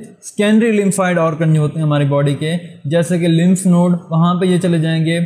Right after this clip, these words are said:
इसके अलावा spleen में चले जाएंगे, और हमारे जो जीआईटी ट्रैक होती है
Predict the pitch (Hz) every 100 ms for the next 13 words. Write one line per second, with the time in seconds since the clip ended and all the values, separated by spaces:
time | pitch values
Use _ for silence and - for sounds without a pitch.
0 | - - _ 170 - 190 180 175 175 -
1 | 185 190 196 190 190 180 175 175 190 -
2 | 180 185 175 170 170 160 156 147 170 165
3 | 160 160 147 147 139 147 156 170